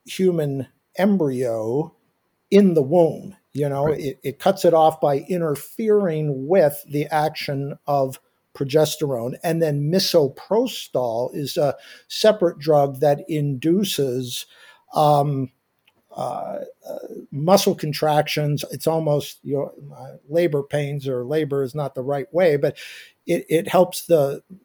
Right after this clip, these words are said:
Speaker 1: muscles essentially to, uh, to, uh, push out, you know, uh, anything that's there. So these are, are very powerful drugs.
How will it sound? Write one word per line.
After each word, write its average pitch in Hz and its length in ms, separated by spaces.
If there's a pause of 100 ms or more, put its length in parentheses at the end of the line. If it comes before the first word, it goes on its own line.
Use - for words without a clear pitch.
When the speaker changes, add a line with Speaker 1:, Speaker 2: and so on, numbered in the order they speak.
Speaker 1:
muscles 165 720
essentially 147 540
to, 131 440 (240)
uh, - 340 (640)
to, 135 340
uh, - 240 (120)
push - 340
out, 151 340 (300)
you 135 160
know, 143 400
uh, 131 280
anything 143 500
that's 117 260
there. 131 460 (460)
So 202 260
these 254 340
are, 196 320
are 165 160
very 135 800 (320)
powerful 143 840 (260)
drugs. 151 640